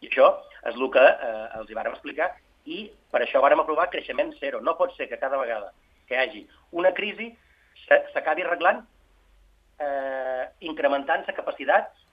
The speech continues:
o incrementant el volum dels hotels. Això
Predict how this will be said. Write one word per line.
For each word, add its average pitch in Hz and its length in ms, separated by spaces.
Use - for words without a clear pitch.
o 180 220
incrementant 139 720
el 139 100
volum 156 360
dels 135 220
hotels. 98 360
Això - 340